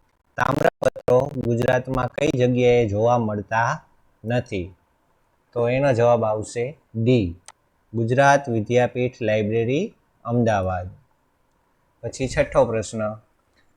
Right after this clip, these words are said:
આપેલ પૈકી કયા રાજ્યમાંથી તામ્રપત્રો મોટી સંખ્યામાં મળી આવ્યા છે? તો એનો જવાબ આવશે એ, ગુજરાત. પછી સાતમો પ્રશ્ન,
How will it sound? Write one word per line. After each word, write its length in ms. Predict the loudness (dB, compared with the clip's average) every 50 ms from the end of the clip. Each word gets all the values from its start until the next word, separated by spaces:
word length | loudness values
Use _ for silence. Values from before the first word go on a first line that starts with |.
| -4
આપેલ 380 | -2 -2 -2 0 0 2 2 2 2 0
પૈકી 460 | -2 -4 -4 -4 -4 -4 -2 -2 -2 -4 -8 -12 _ _ _ _ _ _ _ _ _ _ _ _ _ _ _ _ _ _ _ _ -20 -20 _ _ _ _ _ _ _ _ _ _ _ _ _
કયા 220 | 8 10 12 12 12
રાજ્યમાંથી 640 | 12 12 10 8 6 4 4 4 2 2 0 -2 -4
તામ્રપત્રો 720 | -2 0 0 2 2 4 4 4 2 0 -4 -2 -2 -2
મોટી 340 | 0 0 -2 -2 -2 -2 -2
સંખ્યામાં 560 | -2 -2 -4 -6 -2 0 0 2 2 2 2
મળી 280 | 2 2 2 4 4 4
આવ્યા 360 | 4 4 2 2 0 -2 -2
છે? 220 | -2 -4 -4 -4 -4 -4 -6 -12 _ _ _ _ _ _ _
તો 100 | -6 -4
એનો 200 | -2 2 2 2
જવાબ 260 | 4 6 6 6 6 6
આવશે 460 | 4 4 2 0 -4 -4 -2 0 0 0 0 -4 -8 -18 -12 _
એ, 120 | -4 -2 -2 -2 -4 -8 -14 _ _ _ _ _
ગુજરાત. 540 | -4 0 0 2 2 2 2 0 0 -2 -6 -12 _ _ _ _ _ _ _ _ _ _ -20 -20 -20 _ _
પછી 240 | -12 -10 -6 -4 -4
સાતમો 440 | 0 4 4 4 4 2 -2 -4 -4
પ્રશ્ન, 360 | -4 -6 -8 -8 -8 -6 -6